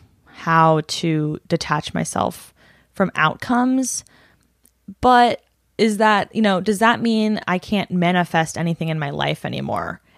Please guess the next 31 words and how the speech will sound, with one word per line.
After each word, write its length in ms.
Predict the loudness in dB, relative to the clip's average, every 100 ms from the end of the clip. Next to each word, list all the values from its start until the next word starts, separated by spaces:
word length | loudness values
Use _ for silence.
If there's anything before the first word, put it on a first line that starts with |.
| -2
And 140 | 2
I'm 120 | 2
not, 240 | 2 -2 0
like, 160 | -2
super 920 | -4 -10 -6 -6 -2 0 2 2 0 -6 _ -16
serious 760 | -8 -2 0 2 4 2 0
and 160 | -4 0
gung-ho 460 | 0 0 0 0
about 240 | 2 0 0
manifestation, 920 | -4 -4 -6 -6 -6 -4 -2 -2 -2 -8 -20 -20 -20 _
but 80 | 2
I 140 | 4
do 340 | 2 -2 0 0
enjoy, 560 | 0 0 0 2 2
like, 300 | 2 -2 -6 -16 -12
putting 280 | -4 -2 -2
a 60 |
call 480 | -4 -4 2 2 4
out 320 | 4 4 2
and 100 | -4
putting 260 | -2 -2 -2
an 60 |
intention 560 | -4 -6 -8 -6 -4 0
out 220 | 0 2
of, 120 | 0
like, 200 | 0 0
what 260 | -2 0 2
I 80 | 2
want 420 | 2 2 2 0
to 140 | -6 -4
receive 800 | -4 -4 -4 -2 0 0 -2